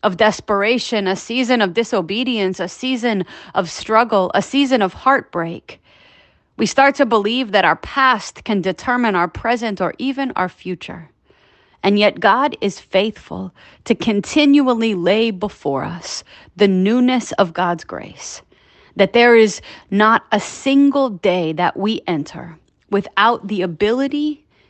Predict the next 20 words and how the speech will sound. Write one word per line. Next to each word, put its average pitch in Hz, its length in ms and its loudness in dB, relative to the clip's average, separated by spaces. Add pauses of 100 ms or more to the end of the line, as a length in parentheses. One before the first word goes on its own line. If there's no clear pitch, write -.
to 226 100 -2
be 196 160 -2
made 180 280 -2
new. - 280 -10 (920)
In 214 240 2 (100)
Jeremiah 214 760 2 (420)
thirty-two, 220 920 2 (140)
starting 226 640 0
in 190 260 -4
verse 202 380 -2
thirty-six, - 1040 -10 (640)
we 226 100 0
hear 294 320 0
God 226 400 0
making 220 560 -4
these 247 320 -2
promises 190 680 0
to 233 100 0
the 202 100 2
people 233 640 2